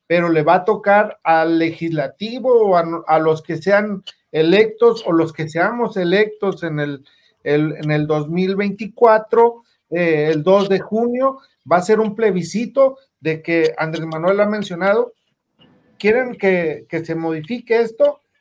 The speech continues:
hay que votar, en el, a impulsar estas, a estos diputados para que se aprueben estas iniciativas, y es eso, o continuar con el, el, o continuar con igual o peor que como estábamos o,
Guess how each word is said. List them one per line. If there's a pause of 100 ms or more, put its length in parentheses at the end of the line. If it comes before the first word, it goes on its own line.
hay
que
votar, (800)
en
el,
a
impulsar (360)
estas, (120)
a
estos
diputados
para
que
se
aprueben (260)
estas
iniciativas, (260)
y
es
eso,
o
continuar
con
el, (420)
el, (140)
o
continuar (380)
con
igual
o
peor
que
como
estábamos
o,